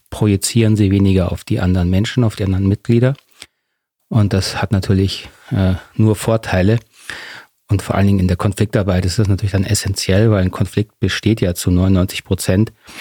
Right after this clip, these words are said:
aus, ähm, gegenseitigen Projektionen und dann natürlich auch Vorwürfen. Ähm,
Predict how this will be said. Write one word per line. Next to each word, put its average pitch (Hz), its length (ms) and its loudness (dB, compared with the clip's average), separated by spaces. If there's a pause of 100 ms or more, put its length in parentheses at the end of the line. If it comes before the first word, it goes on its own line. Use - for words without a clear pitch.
(400)
aus, - 380 -2
ähm, 104 240 -2
gegenseitigen 98 560 2
Projektionen 98 840 0 (1000)
und 87 100 0
dann 82 80 2
natürlich 90 300 0
auch 92 100 -2
Vorwürfen. 92 640 -2 (1400)
Ähm, 107 460 2